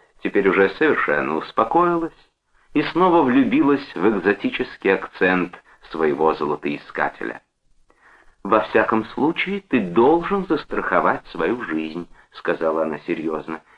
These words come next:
«Сделай это завтра же и возьми очень большую страховку». Джерри не понимал такой спешки, поскольку он намеревался жить до старости, или, во всяком случае, гораздо дольше своих предшественников Тома и Эррола,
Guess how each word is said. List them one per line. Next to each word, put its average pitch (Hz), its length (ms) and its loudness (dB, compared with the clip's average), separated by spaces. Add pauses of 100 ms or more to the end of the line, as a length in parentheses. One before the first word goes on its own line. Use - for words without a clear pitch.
«Сделай 139 380 2
это 160 180 0
завтра 117 480 0
же 120 220 -4 (260)
и 120 80 4
возьми 135 480 4
очень 180 480 2
большую 151 460 0
страховку». - 800 -4 (1040)
Джерри 92 420 4
не 95 120 4
понимал 95 500 2
такой 78 300 -2
спешки, - 600 -2 (640)
поскольку 98 540 2
он 101 80 4
намеревался 98 640 4
жить 92 260 0
до 95 140 2 (140)
старости, - 800 -2
или, 73 160 -8
во 71 140 -2
всяком 143 360 -4
случае, 175 460 -4 (220)
гораздо 98 500 2
дольше 196 440 2
своих 82 280 -2
предшественников 78 1000 -4
Тома 85 260 0
и 107 300 -2
Эррола, 78 460 0